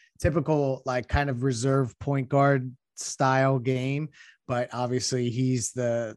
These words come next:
the lead guard. So, you know, you want as much out of him as possible, but I thought it was a good Gabe game. I think that he is proving each game, the more that he just plays solid,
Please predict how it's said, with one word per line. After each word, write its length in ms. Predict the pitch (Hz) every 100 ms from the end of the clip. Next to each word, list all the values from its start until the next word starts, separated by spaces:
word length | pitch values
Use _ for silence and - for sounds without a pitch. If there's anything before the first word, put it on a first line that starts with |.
| _ -
the 160 | 143
lead 460 | 135 147 147 131 123
guard. 400 | 160 147 156 120
So, 420 | 107 131 120 120 120
you 160 | 123
know, 80 | 123
you 200 | 123 127
want 200 | 131 131
as 140 | 117
much 280 | 127 131 -
out 140 | 127 123
of 100 | 120
him 140 | 123
as 100 | 117
possible, 500 | - 123 120 120 123
but 220 | 117 123 -
I 100 | 151
thought 200 | 165 156
it 60 | 135
was 160 | 123
a 40 | 123
good 360 | 135 135 117
Gabe 500 | 139 127 131 127 117 135 _ 127
game. 520 | 123 120 127 131 139 135 - - 123
I 80 |
think 320 | 127 151 139 -
that 260 | 139 131
he 680 | - 143 143 143 135 135 - _ _
is 380 | 135 135 131 123
proving 680 | - - 165 170 165 180 180
each 400 | 127 147 139 -
game, 420 | 139 131 139 139
the 80 | 131
more 260 | 131 139 147
that 160 | 143
he 160 | 120 135
just 280 | 135 131 -
plays 400 | 135 131 127 -
solid, 480 | 123 123 127 143